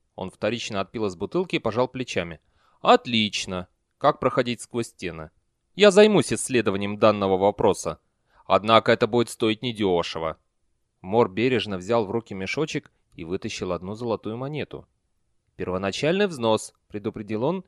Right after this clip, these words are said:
и положил её на стол. Кувыркс взял монету таким жестом, как будто ждал, что она вот-вот взорвётся или испарится, и тщательно обследовал её. "Никогда раньше не видел таких монет".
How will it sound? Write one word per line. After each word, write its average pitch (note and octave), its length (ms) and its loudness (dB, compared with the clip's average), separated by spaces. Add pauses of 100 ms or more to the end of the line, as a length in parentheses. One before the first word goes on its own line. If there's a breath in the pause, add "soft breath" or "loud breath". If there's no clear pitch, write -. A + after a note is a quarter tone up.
(120)
и - 80 -16
положил F#2 400 -2
её C3+ 120 -2
на C#3+ 100 -6
стол. E2 380 -10 (560)
Кувыркс A#3 540 -2 (140)
взял D3 260 2
монету F#3 460 -2
таким A3+ 340 -4
жестом, F#2+ 480 -4 (240)
как G2+ 200 -4
будто G2+ 280 -4
ждал, F#2+ 240 0
что - 180 -4
она G2 160 -4
вот-вот G#2+ 300 -2
взорвётся A2+ 600 -4
или C#3 160 -4
испарится, D3+ 640 -6 (280)
и - 80 -20
тщательно C#3 560 -6
обследовал G#2+ 540 -6
её. D#2+ 220 -8 (920)
"Никогда G#2 640 2
раньше G2+ 340 2
не A2 120 -4
видел A2 240 -2
таких A#2 320 -2
монет". A#2+ 400 -4